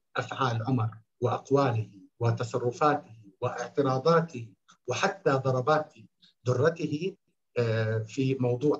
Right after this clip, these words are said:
الكتاب، ألا وهو استرداد عمر. فنحن لا نريد استرداد عمر الشخص، بينما نريد أن نس-، أن نسترد نهجه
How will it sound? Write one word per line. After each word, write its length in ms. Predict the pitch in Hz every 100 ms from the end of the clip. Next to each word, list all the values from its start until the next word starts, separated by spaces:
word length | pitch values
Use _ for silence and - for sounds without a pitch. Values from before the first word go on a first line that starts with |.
| -
الكتاب، 480 | 110 120 139 131 -
ألا 120 | 120
وهو 280 | 120 120 117
استرداد 580 | 110 107 117 - 113 110
عمر. 260 | 120 101 - _ - _
فنحن 340 | 131 131 143
لا 220 | 139 175 160
نريد 380 | 127 117 - - _ _ _ -
استرداد 560 | 117 131 113 135 123 -
عمر 300 | 139 113 -
الشخص، 520 | - 135 - - _ _ _ _ 131
بينما 320 | 135 123 120
نريد 320 | 117 139 139
أن 160 | 120 113
نس-، 100 | - _ -
أن 100 | 120
نسترد 480 | 113 117 127 180 175 - _ _
نهجه 500 | 147 156 120 110 107